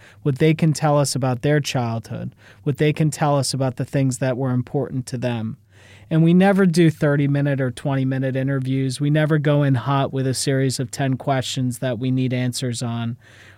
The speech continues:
Our interviews sometimes span six, eight hours. And a lot of it doesn't make the series, but it becomes a cathartic event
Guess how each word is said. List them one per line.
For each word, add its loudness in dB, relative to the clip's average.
Our 2
interviews 4
sometimes 0
span 0
six, 0
eight 2
hours. -2
And 2
a 4
lot 6
of 4
it 4
doesn't 2
make 2
the 0
series, 0
but 2
it 2
becomes 2
a 2
cathartic 2
event 0